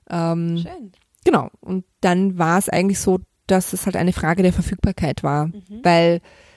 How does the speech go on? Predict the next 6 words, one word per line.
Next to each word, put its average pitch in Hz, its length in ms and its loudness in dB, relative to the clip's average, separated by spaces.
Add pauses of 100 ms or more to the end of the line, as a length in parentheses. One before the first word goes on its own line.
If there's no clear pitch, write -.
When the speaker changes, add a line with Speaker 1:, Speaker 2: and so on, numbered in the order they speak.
(100)
Speaker 1:
so - 120 2
ein 185 80 6
Hörbuch 180 260 4
einzusprechen 180 880 0 (140)
natürlich 185 680 2
auch 160 380 0